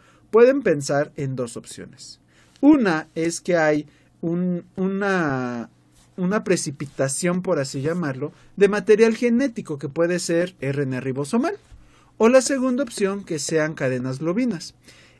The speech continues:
En talasemias es obvio que son cadenas globinas precipitadas,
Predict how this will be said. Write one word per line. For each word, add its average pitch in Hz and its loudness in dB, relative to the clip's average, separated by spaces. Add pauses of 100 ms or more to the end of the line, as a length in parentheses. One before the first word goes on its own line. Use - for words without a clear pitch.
(100)
En 202 6
talasemias 220 4
es 185 0
obvio 165 2
que 147 -10
son 131 -8
cadenas 127 -4
globinas 117 -6
precipitadas, 185 -2